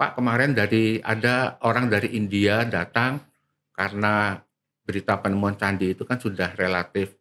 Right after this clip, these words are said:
eh, mendunia gitu ya." Terus dia ngomong, "Candi yang seperti ini itu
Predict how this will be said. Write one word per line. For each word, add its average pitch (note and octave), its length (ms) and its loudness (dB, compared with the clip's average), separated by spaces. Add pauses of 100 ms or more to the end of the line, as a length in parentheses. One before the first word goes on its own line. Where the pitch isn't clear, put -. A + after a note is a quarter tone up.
(500)
eh, F#2+ 480 2
mendunia G#2 760 2
gitu G#2+ 260 2
ya." - 20 -2 (680)
Terus B2+ 140 -8
dia A#2 160 4
ngomong, A#2 520 2 (520)
"Candi B2+ 340 4
yang A#2+ 60 -4
seperti B2 480 -2
ini B2+ 260 2
itu D#3 220 0